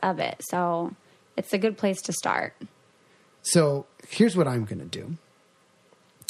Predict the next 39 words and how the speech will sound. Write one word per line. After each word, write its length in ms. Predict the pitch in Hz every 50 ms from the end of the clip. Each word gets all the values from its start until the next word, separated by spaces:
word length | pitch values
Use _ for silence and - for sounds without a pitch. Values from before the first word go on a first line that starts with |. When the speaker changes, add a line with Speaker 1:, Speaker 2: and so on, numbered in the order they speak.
| - -
Speaker 2:
Over 180 | 143 135 135
the 100 | 139 139
next 380 | 139 143 139 127 - - - - -
few 240 | - - - 165 156
days, 480 | 135 120 110 110 110 104 - - - - - - -
once 380 | - 139 127 139 180 190 170 -
a 40 | 160
day 180 | 135 117 117 113
if 100 | 113 -
I 80 | 113
can, 500 | 110 - - 107 104 98 101 104 139 135 147 - -
as 160 | 120 110 -
early 300 | - 165 180 180 170 160
in 100 | 151 143
the 60 | 139
day 200 | 127 123 127 113
as, 160 | 107 107 101 104
as 280 | 98 95 - 110 107
I 100 | 104 101
can 240 | 104 - 104 104 101
before 280 | 98 101 - - 123 120
things 280 | - 113 110 104 104
get 180 | - - - -
too 140 | - - 110
crazy, 460 | - - - - - - 101 104 107 - - - - - - - - - -
I'm 160 | 131 139 175
just 200 | 190 233 - -
gonna 200 | - 240 226 196
write 380 | 156 135 131 120 123 120 101 104
down, 680 | 120 110 113 113 113 113 113 110 110 110 110 107 95 - _ _ _ _ _ _ _ -
say, 340 | - 120 120 120 117 113 - _
three 580 | - - - - 117 113 110 101 92 85 - - _ _ _ _ _ _ _ _ -
emotions. 500 | 131 117 107 98 101 - - - - -
Maybe 200 | 123 139 151 175
even 180 | 175 160 156 143
looking 320 | 143 147 - - 139 139
at 140 | 127 120 -
this, 340 | 139 123 117 - - - - - _ - - - _ - - _ _ _ _ -
uh, 220 | 123 113 110